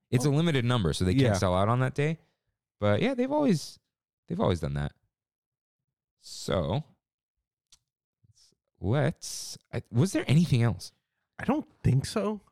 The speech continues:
Speaker 2: I was trying to think too, but
Speaker 1: Disney bought
Speaker 2: No.
Speaker 1: a cruise ship.
Speaker 2: Yeah, yeah, that they did. Um,
Speaker 1: It's, it's for China.
Speaker 2: specifically for China?
Speaker 1: For sure, because everyone wants to get into the Asian market,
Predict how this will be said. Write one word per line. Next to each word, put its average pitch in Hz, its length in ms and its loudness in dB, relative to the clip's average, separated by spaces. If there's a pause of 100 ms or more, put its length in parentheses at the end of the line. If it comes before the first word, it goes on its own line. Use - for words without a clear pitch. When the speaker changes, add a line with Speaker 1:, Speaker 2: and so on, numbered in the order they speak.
Speaker 2:
I 151 60 -6
was 165 140 -2
trying - 180 2
to 175 60 0
think 151 240 -4
too, 135 220 -2
but 101 260 -4 (840)
Speaker 1:
Disney 131 280 2
bought 135 140 2
Speaker 2:
No. 104 60 0
Speaker 1:
a - 20 -4
cruise 135 280 0
ship. 92 240 -2 (800)
Speaker 2:
Yeah, 170 260 2 (260)
yeah, 135 240 2
that 131 160 2
they 147 100 0
did. 143 260 0 (440)
Um, 110 600 2 (560)
Speaker 1:
It's, 113 220 -4 (100)
it's 113 160 0
for - 120 0
China. 113 340 0 (1080)
Speaker 2:
specifically 117 480 -4
for - 140 -12
China? 131 260 -4 (200)
Speaker 1:
For 127 180 2
sure, - 260 -2 (120)
because 101 260 0
everyone 127 320 0
wants 135 160 -2
to 127 60 -2
get 117 120 0
into 117 180 -2
the 95 80 2
Asian 92 240 0
market, 73 380 -4